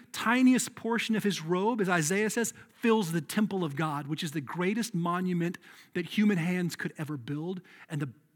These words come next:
train of his robe overflows it. Like,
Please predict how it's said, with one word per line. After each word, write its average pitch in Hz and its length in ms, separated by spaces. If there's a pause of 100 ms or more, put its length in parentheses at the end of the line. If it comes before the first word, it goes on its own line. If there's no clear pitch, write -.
(160)
train 214 400
of 202 80
his 156 180
robe 156 360 (520)
overflows 139 600
it. - 80 (1500)
Like, 135 100